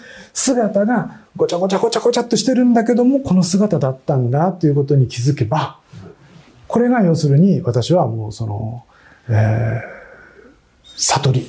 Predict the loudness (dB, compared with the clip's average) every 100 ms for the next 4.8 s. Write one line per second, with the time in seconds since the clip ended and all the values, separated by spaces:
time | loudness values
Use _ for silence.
0 | -4 0 2 4 2 2 2 0 -2 -8
1 | -12 _ _ _ -20 _ -20 -20 -6 0
2 | 2 2 2 0 -6 -8 _ -2 2 2
3 | 2 2 2 2 2 2 2 -2 -8 -8
4 | _ _ -4 0 0 0 -8 -12